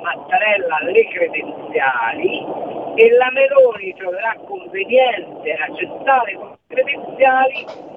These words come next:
per convincere gli alleati che o si mangia questa finestra o questa finestra o si va giù dalla finestra. A questo punto diventa fondamentale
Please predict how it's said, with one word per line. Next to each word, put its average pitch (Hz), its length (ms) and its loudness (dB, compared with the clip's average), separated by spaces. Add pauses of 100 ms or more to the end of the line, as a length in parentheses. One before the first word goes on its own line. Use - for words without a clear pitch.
(360)
per 277 480 2 (500)
convincere 240 1000 0
gli 226 80 0
alleati 240 1040 2 (240)
che - 220 -8
o 226 140 4
si - 240 -12
mangia 233 420 0
questa 233 340 0
finestra - 800 -2
o - 280 -10
questa - 240 2
finestra 196 520 -2
o - 240 -10
si - 80 -14
va 180 220 2 (440)
giù - 140 -14
dalla 196 300 4
finestra. 185 880 -2
A 392 120 -2 (120)
questo 466 400 2
punto - 1200 0
diventa 240 560 -4 (340)
fondamentale 202 2500 0